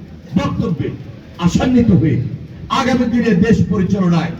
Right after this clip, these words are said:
সঠিক নেতৃত্ব, সঠিক দায়িত্ব পালনে তিনি সক্ষম হবেন, যেখানে আজকে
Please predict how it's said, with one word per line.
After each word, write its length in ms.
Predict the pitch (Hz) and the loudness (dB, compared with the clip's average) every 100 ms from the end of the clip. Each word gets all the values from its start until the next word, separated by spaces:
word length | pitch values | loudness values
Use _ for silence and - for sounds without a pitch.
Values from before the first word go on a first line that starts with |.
| - - - - - | -14 -18 -18 -16 0
সঠিক 340 | - - - - | 2 4 2 0
নেতৃত্ব, 420 | - - 208 - - - - - - - - - - | -2 0 0 0 0 -2 -6 -12 -16 -20 -20 -20 -2
সঠিক 280 | 330 - 330 - | 0 2 2 2
দায়িত্ব 300 | 262 240 - 226 170 - - - - - - | 0 0 2 0 -2 -6 -14 -16 -18 -18 -10
পালনে 280 | 202 190 175 | -8 -4 0
তিনি 140 | 175 165 - | 2 4 4
সক্ষম 320 | - - 233 - | 2 2 2 2
হবেন, 200 | - - - - - - - - | 0 -2 -6 -12 -14 -16 -4 0
যেখানে 360 | 302 311 294 202 156 - - 220 | 2 2 2 0 -2 -8 -6 -4
আজকে 220 | 196 185 | -2 -2